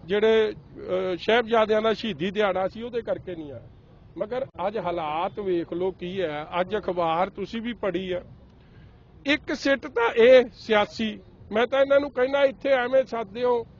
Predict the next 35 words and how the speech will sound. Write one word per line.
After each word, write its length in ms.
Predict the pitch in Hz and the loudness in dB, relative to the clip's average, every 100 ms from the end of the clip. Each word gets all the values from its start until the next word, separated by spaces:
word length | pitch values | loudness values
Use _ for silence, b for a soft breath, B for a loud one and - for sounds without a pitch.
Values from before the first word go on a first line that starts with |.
| - - - | -20 -20 -12
ਸੀ 220 | 240 247 | -4 2
ਐਮ 200 | 277 277 | 2 4
ਹਾਊਸ 280 | 254 180 247 | 0 0 -8
ਹੀ 80 | |
ਸੱਦ 260 | 208 220 214 | -2 -2 0
ਲਿਆ 220 | 233 240 | 2 2
ਕਰੋ, 320 | 226 226 220 - - - - - - - | 2 2 2 -2 -20 -20 -20 -20 -18 -2
ਭਗਵੰਤੀ 520 | 220 226 208 190 254 | 2 4 4 2 -4
ਮੇਰੇ 280 | 254 240 240 | 2 4 4
ਜਿਹੜੇ 240 | 233 240 | 2 0
ਚਾਰ 320 | 233 233 208 208 | 0 2 2 0
ਸਵਾਲ 320 | 214 226 226 | 0 2 2
ਕਰਨੇ 340 | 220 208 226 | 0 2 4
ਉਹ 160 | 220 247 | 4 4
ਕਰ 220 | 240 214 | 2 0
ਲਵੇ, 240 | 226 233 | 2 0
ਚਾਰ 360 | 214 220 202 208 | 0 0 2 0
ਮੈਂ 160 | 220 214 | 0 0
ਉਹਨੂੰ 220 | 233 247 | 0 0
ਕਰਨੇ 320 | 220 196 202 | 0 2 2
ਮੈਂ 200 | 185 175 | 4 2
ਕਰ 180 | 180 160 | 2 -2
ਲੂੰ। 200 | 160 165 - B B B B B | -4 -12 -18 B B B B B
ਮਗਰ 400 | 135 185 262 311 285 | 2 4 6 4 4
ਹਾਲਾਤ 640 | 165 175 180 175 208 262 - | 2 4 4 4 4 2 -2
ਕੀ 260 | 262 254 | -10 -8
ਨੇ? 400 | 208 175 175 190 - - - - | -4 -4 -4 -6 -10 -20 -20 -16
ਲਾਰੈਂਸ 640 | 143 185 214 247 285 311 220 | -4 2 4 6 4 2 -6
ਬਿਸ਼ਨੋਈ 680 | 254 240 262 247 240 254 277 | -10 -10 -8 0 2 2 0
ਨੂੰ 180 | 277 269 | -4 -2
ਤਾਂ 160 | 285 | -2
ਖਵਾਉਂਦੇ 460 | 226 240 240 254 269 | 0 4 4 6 6
ਆ 60 | |
버ਗਰ, 580 | 240 160 196 180 226 220 | 6 4 2 2 2 2
ਪੀਜੇ। 520 | 220 214 196 202 208 | 0 -4 -2 2 0